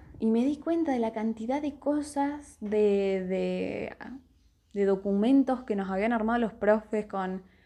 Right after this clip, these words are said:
con resúmenes, con de todo, de todo. Em, cuestionarios, simulacros. Yo no había hecho nada. Porque no sé, no sé, no sé qué me pasó que no lo revisé.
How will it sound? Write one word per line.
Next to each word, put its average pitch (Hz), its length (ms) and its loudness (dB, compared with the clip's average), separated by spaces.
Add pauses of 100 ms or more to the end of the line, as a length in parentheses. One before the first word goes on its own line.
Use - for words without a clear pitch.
(220)
con 196 240 -4
resúmenes, 208 520 -4
con 185 760 -4
de 190 140 2
todo, 196 560 0
de 196 240 -2
todo. 220 580 2 (800)
Em, 185 720 2
cuestionarios, 190 1400 2
simulacros. 196 1300 0 (100)
Yo - 120 -14
no 269 80 0
había 277 120 6
hecho 277 160 0
nada. 254 480 4 (1040)
Porque 254 340 2
no 302 140 6
sé, 539 240 -4 (120)
no 339 160 0
sé, - 120 -10 (720)
no 349 100 4
sé 359 160 -2
qué 370 80 -4
me 339 80 2
pasó 302 260 0
que 339 80 0
no 311 140 2
lo 294 100 2
revisé. 226 440 -2